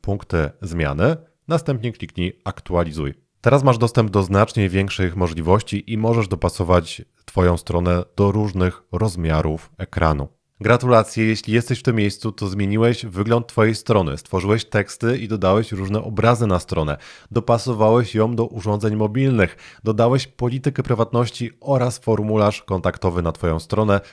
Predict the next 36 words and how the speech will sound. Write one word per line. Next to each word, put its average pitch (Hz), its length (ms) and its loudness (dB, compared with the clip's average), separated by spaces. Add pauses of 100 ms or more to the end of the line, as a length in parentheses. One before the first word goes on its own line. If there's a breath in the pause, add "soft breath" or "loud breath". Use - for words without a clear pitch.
jeśli 110 360 -2
miałeś 85 320 0
taką 80 260 -6
potrzebę. 80 420 0 (240)
W - 40 -20
czwartym - 380 2
kroku 123 380 0
skupimy 107 400 -4
się 95 160 -2
na 92 260 0
dodaniu 101 520 0
do 90 120 -4
twojej 87 260 -2
strony 87 380 -2
kilku 120 320 -6
funkcjonalności 101 880 -2 (240 loud breath)
oraz 143 420 0 (120)
na 95 220 0
kilku - 360 -10
usprawnieniach. 87 760 -2
Pokażę 160 320 2
ci, 147 160 -6
w - 20 -2
jaki 131 200 0
sposób 117 380 -8
dodać 113 500 0
do 104 120 -4
twojej 104 280 0
strony 101 340 -2
baner, 110 460 0
który 107 220 -6
informuje 101 560 -4
użytkowników 95 640 -8
o 110 180 -2
tym, 110 300 -2
że 113 200 -2